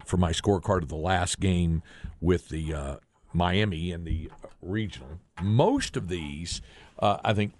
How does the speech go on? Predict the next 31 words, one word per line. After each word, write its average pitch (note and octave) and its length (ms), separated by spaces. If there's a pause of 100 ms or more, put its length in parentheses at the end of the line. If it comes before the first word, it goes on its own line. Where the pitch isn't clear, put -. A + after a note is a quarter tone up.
(120)
uh, F#2+ 320
folks A#2 560
are G#2 140
still A2+ 400
doing G#2 360
on G#2 260
their F2 160 (100)
own. C#3 580 (460)
I G2 80
know B2 120
I A#2+ 60
keep D3+ 300
my D#3 200
own. A2+ 400 (460)
Uh, E2+ 180
for - 140
those G2 200
of G2+ 80
you G2+ 80
watching G2 340
on B2+ 180
Twitch, - 520
so E2+ 120
this F2+ 220
is, - 220 (560)
uh, E2 160
my F2 200
own F#2 180
specific, - 880 (560)
uh, E2 300
scorecard, F#2 1300